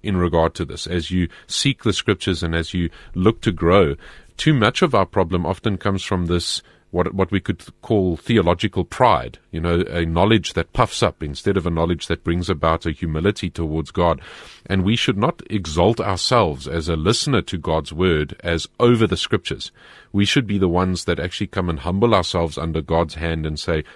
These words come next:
"Lord, you're the one that spoke. Let you be the one that even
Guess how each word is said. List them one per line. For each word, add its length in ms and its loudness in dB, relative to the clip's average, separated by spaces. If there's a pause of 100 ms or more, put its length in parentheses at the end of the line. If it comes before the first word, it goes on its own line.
"Lord, 260 4
you're 100 2
the 120 4
one 180 2
that 140 0
spoke. 420 -2 (260)
Let 200 -2
you 120 0
be 140 2
the 100 2
one 220 2
that 180 -2 (120)
even 420 0